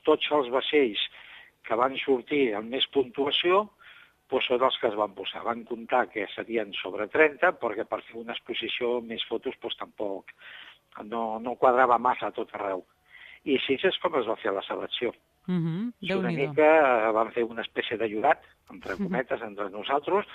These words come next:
Speaker 1: i van fer una acollida. Però ja et dic, a l'inici són unes sis mil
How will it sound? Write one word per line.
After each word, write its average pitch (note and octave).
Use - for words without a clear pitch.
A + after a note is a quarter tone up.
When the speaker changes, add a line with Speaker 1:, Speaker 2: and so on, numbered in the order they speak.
Speaker 1:
i C3
van A2+
fer G#2+
una B2
acollida. F#2+
Però G#2+
ja B2+
et A2
dic, A#2
a G2+
l'inici D3
són C3+
unes C3+
sis G2+
mil B2